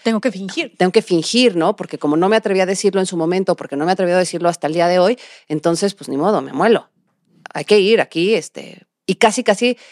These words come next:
Speaker 2: es mi culpa por no decirlo, ¿no? Entonces, lo primero es dec-, lo primero es decir, no te, no le debes esa información a nadie.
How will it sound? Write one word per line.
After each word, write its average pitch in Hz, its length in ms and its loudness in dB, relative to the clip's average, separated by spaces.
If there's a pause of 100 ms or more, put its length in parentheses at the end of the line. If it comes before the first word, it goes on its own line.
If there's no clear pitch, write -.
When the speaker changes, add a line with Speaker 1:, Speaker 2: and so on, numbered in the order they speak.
Speaker 2:
es 175 160 -4
mi 175 100 0
culpa 185 340 2
por 139 120 -6
no 143 120 -4
decirlo, 139 400 -10
¿no? - 240 -12 (360)
Entonces, 190 320 0
lo 214 80 6
primero 247 320 2
es 262 80 0
dec-, 190 260 -6
lo 175 120 2
primero 196 220 0
es 214 60 -4
decir, 180 280 -2 (500)
no 175 160 4
te, - 180 -2
no 190 80 2
le 190 120 4
debes 185 240 2
esa 175 120 -8
información 151 440 -6
a 143 40 -4
nadie. 143 400 -8